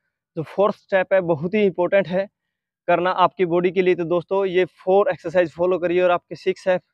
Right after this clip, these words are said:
improve करिए। और thank you so much मेरी video watching करने के लिए।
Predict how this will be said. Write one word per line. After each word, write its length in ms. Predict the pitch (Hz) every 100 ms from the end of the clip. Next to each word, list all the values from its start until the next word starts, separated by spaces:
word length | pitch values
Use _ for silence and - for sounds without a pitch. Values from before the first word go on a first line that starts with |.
| _
improve 280 | 156 151 190
करिए। 300 | 175 175 185 175 _ _ _ -
और 120 | 165 -
thank 180 | 175 175
you 60 | 190
so 180 | 180 180
much 120 | 185 175
मेरी 140 | 180
video 240 | 170 175
watching 300 | 160 160 185
करने 240 | 180 185 180
के 100 | 185
लिए। 220 | 180 185